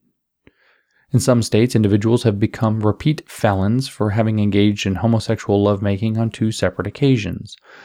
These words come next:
Once an erotic activity has been proscribed by sex law, the full power of the state enforces conformity to the values embodied in those laws.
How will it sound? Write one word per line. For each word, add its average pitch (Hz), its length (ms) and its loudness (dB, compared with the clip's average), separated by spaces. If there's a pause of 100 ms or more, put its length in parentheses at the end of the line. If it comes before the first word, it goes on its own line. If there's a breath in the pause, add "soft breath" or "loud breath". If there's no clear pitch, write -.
(280 loud breath)
Once 113 220 2
an 107 80 0
erotic 98 400 2
activity 107 560 0
has 117 160 0
been 98 160 -2
proscribed 104 840 -2
by 101 140 0
sex - 360 -4
law, 107 220 2
the 107 100 -4
full 127 380 2
power 110 520 -2
of 101 200 -6
the - 80 -20
state - 500 -4
enforces 107 680 0
conformity 104 880 -2 (540 soft breath)
to 117 120 0
the 104 80 2
values 104 520 0
embodied 92 500 0
in 87 120 -6
those 87 260 -6
laws. 123 540 -4